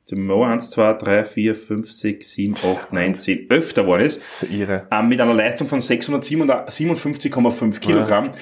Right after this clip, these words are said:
Speaker 1: dann darf man nicht vergessen, vor zwei Jahren wäre er ganz sicher Top drei gewesen. Das ist sechs siebenundfünfzig Komma fünf Kilogramm. Ich weiß jetzt die Ergebnislisten nicht, aber ich bin mir fast sicher, das wäre
Speaker 2: Ja.
Speaker 1: so gewesen.
Speaker 2: Ja, ja, na, das ist so.
Speaker 1: Ähm,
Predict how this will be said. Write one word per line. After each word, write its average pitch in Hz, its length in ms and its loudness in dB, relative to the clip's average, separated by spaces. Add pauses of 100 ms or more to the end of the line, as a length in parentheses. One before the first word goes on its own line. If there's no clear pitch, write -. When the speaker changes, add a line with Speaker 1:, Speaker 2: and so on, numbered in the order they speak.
(140)
Speaker 1:
dann - 100 -4
darf 113 100 2
man 120 100 2
nicht 113 100 0
vergessen, 127 400 -2
vor 107 180 0
zwei 110 320 0
Jahren 117 260 2
wäre 110 160 4
er 110 100 2 (140)
ganz - 340 -2
sicher 135 280 -2
Top 113 200 0
drei 104 200 2
gewesen. 85 420 -6 (880)
Das - 80 -6
ist - 60 -6
sechs - 180 -2
siebenundfünfzig 98 400 -4
Komma 85 140 0
fünf 82 120 -2
Kilogramm. 98 160 2
Ich - 20 4
weiß 107 100 0
jetzt 131 120 -4
die 113 180 4
Ergebnislisten 107 640 0
nicht, 104 120 4
aber 101 100 -2
ich 98 60 -2
bin 113 100 0
mir 110 80 2
fast - 320 0
sicher, 107 240 -4
das 95 120 -2
wäre 113 100 2
Speaker 2:
Ja. 113 60 2
Speaker 1:
so 113 60 -2
gewesen. - 280 -2
Speaker 2:
Ja, 139 160 4
ja, 156 260 2
na, 98 120 0
das 101 260 -4
ist 95 100 -10
so. 92 160 -12
Speaker 1:
Ähm, 104 360 0